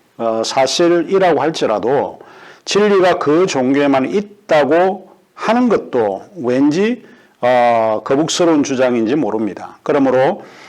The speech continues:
이러한 절대성, 자기 종교가 절대적이라고 하는 그 절대성이 서로 다른 종교 전통에 대한 배타적인 그런 성향을 갖게 한다는 데 있다는 것입니다.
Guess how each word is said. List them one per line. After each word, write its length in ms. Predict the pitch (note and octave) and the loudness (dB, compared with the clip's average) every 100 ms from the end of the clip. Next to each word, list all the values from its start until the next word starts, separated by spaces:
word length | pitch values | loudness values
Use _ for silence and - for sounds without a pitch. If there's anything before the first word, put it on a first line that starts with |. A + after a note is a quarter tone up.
| - - | -16 -2
이러한 300 | F3 F3+ F#3 | 2 4 2
절대성, 920 | - G3+ A3 - G#3 F#3+ - B2 G2+ G2 | 2 0 -2 0 0 0 0 -2 -4 -4
자기 400 | C3+ D3+ D#3 D#3+ | 0 2 2 0
종교가 760 | C3+ C3+ C3+ C#3+ C3+ D3 E3 | -2 0 2 2 2 2 2
절대적이라고 1300 | D#3+ F3+ A3 - - G3+ F3+ - D3+ C#3+ C3+ B2+ B2 | 0 -2 -2 -6 0 2 2 2 2 2 2 2 0
하는 300 | A#2+ B2+ G#2+ - | 0 -2 -4 -2
그 320 | C3+ E3 G3 | 2 2 2
절대성이 1080 | E3 E3 E3 D3+ C#3+ - G#2+ B2 B2+ F2+ F2 - - - - | 0 -2 0 0 0 -2 -2 0 -2 -4 -12 -20 -20 -16 -14
서로 320 | - - D#3+ F3+ | -4 0 2 2
다른 300 | D#3 D#3+ E3+ | 2 2 2
종교 380 | C#3 C3 D3 | 0 0 2
전통에 460 | C#3 B2+ A#2+ C3+ C3 | 0 -2 -2 -2 -2
대한 600 | A2+ G#2+ G#2 A2+ D#3+ F3 - | 0 0 0 -2 -2 -6 -12
배타적인 880 | G#2+ G#2+ - F3 F#3+ G#3 G#3 G#3+ F#3+ | -14 -12 -8 -2 0 2 2 0 0
그런 220 | D#3+ D#3 | 0 0
성향을 720 | - B2+ C3 C3 A#2 B2 C#3 | -2 -2 0 0 0 0 -2
갖게 300 | C3 B2 A#2+ | -6 -4 -6
한다는 520 | A2 D#3 E3+ E3+ D#3 | -2 0 2 2 2
데 300 | C3 D3+ E3+ - - _ | 2 0 -2 -10 -20 _
있다는 340 | C#3 A2+ B2 G#2+ | -8 -2 -2 -2
것입니다. 640 | F#2+ - - - - - | -4 -8 -14 -16 -20 -20